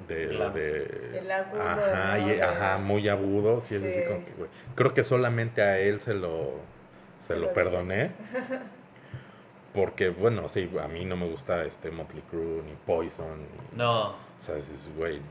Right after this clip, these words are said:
Speaker 1: la
Speaker 2: No,
Speaker 1: neta,
Speaker 2: eso
Speaker 1: no.
Speaker 3: Me
Speaker 2: sí.
Speaker 3: gustan varias rolas de Guns N' Roses. También no, no podría escuchar un álbum completo,
Speaker 1: Completo,
Speaker 3: ¿sabes?
Speaker 1: ujú,
Speaker 3: Ajá,
Speaker 1: ujú.
Speaker 3: lo, lo, lo mezclo con algo, pero a mí, digo, yo sé que es como la canción ya de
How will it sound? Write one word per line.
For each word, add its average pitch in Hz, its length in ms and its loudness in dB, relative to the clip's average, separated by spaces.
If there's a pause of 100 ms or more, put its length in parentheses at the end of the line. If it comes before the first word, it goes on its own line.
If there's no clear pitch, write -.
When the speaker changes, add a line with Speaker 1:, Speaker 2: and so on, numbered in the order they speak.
(120)
Speaker 1:
la 78 120 0
Speaker 2:
No, 139 140 6
Speaker 1:
neta, 160 180 6
Speaker 2:
eso - 80 2
Speaker 1:
no. - 140 8
Speaker 3:
Me - 0 -
Speaker 2:
sí. 180 80 6
Speaker 3:
gustan 240 320 -2
varias 214 340 2
rolas 185 300 -2
de 180 140 0
Guns 175 320 -8
N' 180 200 -6
Roses. 175 500 -6 (220)
También 220 460 -2
no, 220 320 0 (180)
no 220 140 -4
podría 233 240 -2
escuchar 214 400 -6
un 208 100 -6
álbum 196 300 -4 (400)
completo, 185 360 0
Speaker 1:
Completo, 175 340 0
Speaker 3:
¿sabes? 196 420 4
Speaker 1:
ujú, 175 80 -2
Speaker 3:
Ajá, 185 320 -4
Speaker 1:
ujú. 180 340 -4
Speaker 3:
lo, 175 140 -2
lo, 175 80 -10
lo 185 140 2
mezclo 214 520 0
con 180 160 -8
algo, 175 340 -10
pero 180 220 2
a 170 80 -4
mí, 196 420 -10 (580)
digo, 202 220 -2
yo 180 160 0
sé 185 200 -8
que 185 140 -6
es 180 120 -8
como 170 600 -4 (100)
la 165 160 -6
canción 185 580 -8
ya 180 360 2
de 160 500 -2